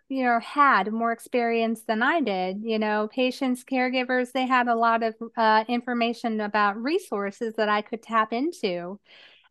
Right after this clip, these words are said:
uh, that helped me to find what I needed, doctors that I could talk to, speak with,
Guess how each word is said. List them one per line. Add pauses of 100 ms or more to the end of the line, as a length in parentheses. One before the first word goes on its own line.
uh,
that
helped
me (140)
to (100)
find (580)
what
I
needed,
doctors
that
I
could
talk
to,
speak
with,